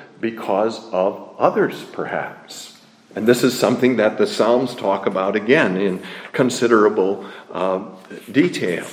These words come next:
Psalm sixty-four is a good example here. This is another psalm of David. Iniquities, uh, excuse me, I'm in Psalm sixty-five. Psalm sixty-four.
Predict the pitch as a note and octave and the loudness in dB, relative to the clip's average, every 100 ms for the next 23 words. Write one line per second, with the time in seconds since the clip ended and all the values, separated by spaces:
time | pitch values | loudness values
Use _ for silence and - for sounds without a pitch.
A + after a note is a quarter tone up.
0 | - - - _ _ _ _ - A#2+ A#2 | -16 -16 -18 _ _ _ _ 0 2 2
1 | G#2+ G#2+ B2 - - A2+ - A#2+ C3 G#2+ | 0 -2 -4 -4 -6 -6 -2 6 6 6
2 | - F2+ G#2 F2+ - - A#2 A#2+ G2 A2+ | 2 -2 -2 -4 -8 4 6 6 2 2
3 | G#2+ A2+ - E2+ G2 E2 D2 - - - | 2 0 -4 -4 -4 -4 -6 -14 -20 -20
4 | - G2 A#2+ G#2+ A2 A2+ B2+ A#2 - F#2+ | -8 -4 -2 0 2 2 2 0 -2 -2
5 | E2 D#2+ E2 G2 G2+ G#2 F2+ - - - | -4 -10 -6 0 0 0 -4 -6 -16 -20
6 | - - - - _ F#2 A2 C3 C3 A#2+ | -20 -20 -20 -20 _ -2 2 4 4 4
7 | A#2+ G2+ F#2+ - - - G#2 F2 F2+ F2+ | 0 -2 -4 -10 -8 0 0 0 -4 -8
8 | E2+ - - G#2+ F#2 E2+ E2 F2 E2 - | -10 -12 -8 -8 -8 -10 -10 -12 -12 -8
9 | F#2+ F#2 - F#2+ - E2 G#2 F#2+ D2+ - | -6 -6 -10 -12 -12 -4 -2 -2 -4 -10
10 | - - - A#2+ G#2+ - A2+ - F#2+ F2+ | -20 -20 0 0 2 -2 -6 -6 -12 -6
11 | A2+ A2+ F2 D2+ - | -2 0 0 -4 -16